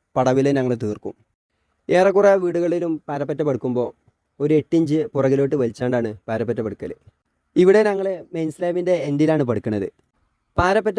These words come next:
പടുക്കുമ്പോൾ നമുക്ക് കറക്റ്റായിട്ടുള്ളൊരു പ്ലാനിങ് വേണം. സംഭവം മൂന്ന് വരി വെക്കാനുള്ളൂ പറഞ്ഞിട്ട് കാര്യമില്ല.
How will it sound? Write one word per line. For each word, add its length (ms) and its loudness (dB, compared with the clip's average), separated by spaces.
പടുക്കുമ്പോൾ 400 0
നമുക്ക് 300 -4
കറക്റ്റായിട്ടുള്ളൊരു 720 -2
പ്ലാനിങ് 400 -2
വേണം. 180 -10
സംഭവം 360 2
മൂന്ന് 200 2
വരി 160 4
വെക്കാനുള്ളൂ 420 0
പറഞ്ഞിട്ട് 320 -4
കാര്യമില്ല. 340 -6